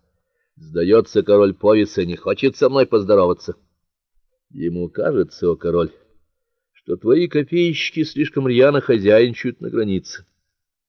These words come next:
Энгус рассмеялся. «Воинов надо держать при деле, сам знаешь, иначе мороки не оберешься. Да и многовато их у меня развелось. Бегут сюда,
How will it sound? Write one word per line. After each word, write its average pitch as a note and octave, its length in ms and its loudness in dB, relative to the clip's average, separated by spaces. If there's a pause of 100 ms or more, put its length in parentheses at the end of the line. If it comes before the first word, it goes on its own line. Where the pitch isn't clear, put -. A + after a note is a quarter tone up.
(140)
Энгус E2+ 420 -10
рассмеялся. E2+ 640 -8 (1120)
«Воинов F3 720 4
надо D3 240 0
держать C3+ 460 2
при B2 280 0
деле, G#2 720 2
сам F#2+ 360 -2
знаешь, F2+ 540 -4 (260)
иначе B2+ 460 -2
мороки B2 400 4
не D3+ 140 -4
оберешься. G#2 540 2 (360)
Да G2+ 180 -2
и A2 120 4
многовато G#2+ 640 2
их - 140 -6
у C4 60 -6
меня C#4+ 200 -4
развелось. F2+ 600 0 (440)
Бегут A#3+ 600 0
сюда, F3+ 600 0